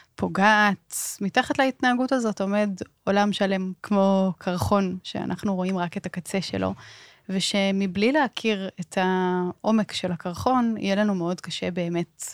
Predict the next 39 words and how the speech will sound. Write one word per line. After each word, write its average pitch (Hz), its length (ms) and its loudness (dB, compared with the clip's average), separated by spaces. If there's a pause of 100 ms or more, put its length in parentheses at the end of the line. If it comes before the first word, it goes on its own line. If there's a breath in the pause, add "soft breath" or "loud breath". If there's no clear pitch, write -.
לייצר 185 440 -2
שינוי, 180 420 -2 (100)
כי - 120 -8
אנחנו - 340 -6
יכולים 190 340 -2
עד 185 120 -2
מחר 175 400 -2 (380 loud breath)
להגיב 185 380 2
להתנהגות 185 540 0
עצמה, 233 360 2
אבל 175 240 -4
אם 175 120 -4
לא 185 80 0
הבנו 180 420 0
מה 165 120 -4
קורה 180 300 -4
שם, 175 240 -4
אז 170 200 -4 (440 loud breath)
יש - 100 2
סיכוי 233 240 2
שאנחנו 190 340 0
נהיה 185 140 0
בפול 202 360 0
גז 190 420 0
ב-, 180 300 0
בניוטרל. 196 540 0 (500 loud breath)
אה, 185 300 2
הצענו 247 720 6
בעצם 220 640 2
להסתכל 196 420 -2
על 226 140 6
הקרחון 196 440 0
דרך 196 340 -2
שלוש 196 320 -2
זוויות. 185 640 -2
אמרנו, 180 360 0
אפשר 190 260 0
להסתכל 185 440 -2
על 185 260 0